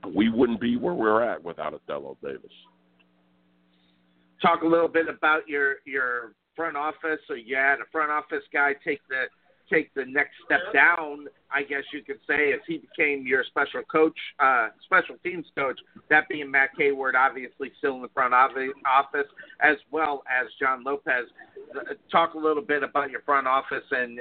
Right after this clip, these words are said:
Speaker 2: uh, your, your two guys right there.
Speaker 1: Well, as you know, Matt is my brother. He's my brother in arms. Um, I'll have a relationship with Matt, uh, the rest of my life.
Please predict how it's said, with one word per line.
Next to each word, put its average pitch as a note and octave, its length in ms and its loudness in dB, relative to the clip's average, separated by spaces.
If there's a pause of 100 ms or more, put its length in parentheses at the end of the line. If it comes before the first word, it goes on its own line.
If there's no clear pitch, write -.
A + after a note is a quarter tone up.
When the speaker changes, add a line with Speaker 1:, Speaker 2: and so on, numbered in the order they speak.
(140)
Speaker 2:
uh, A#2 140 8
your, A#2 300 2 (140)
your A#2 180 2
two A#2+ 200 -14
guys A2 320 4
right G#2 220 -6
there. F2 160 -8 (2000)
Speaker 1:
Well, G#2 400 6 (200)
as D#2 120 -8
you F#2 140 -4
know, E2+ 220 0
Matt D#2+ 340 2
is D2 80 -8 (100)
my C#2+ 140 -6
brother. C2+ 520 -6
He's C#2 200 -16
my C#2 160 -6
brother D2+ 480 0
in D2 100 -4
arms. C#2 380 -4 (720)
Um, C#2 520 0 (760)
I'll D#2+ 240 4
have D2+ 180 2
a D2 60 -4
relationship C#2+ 840 -2
with C2 100 -4
Matt, C#2 360 2 (180)
uh, B1+ 140 6 (100)
the B1+ 80 2
rest C#2 240 4 (100)
of - 120 -8
my C2+ 140 0
life. C2+ 340 0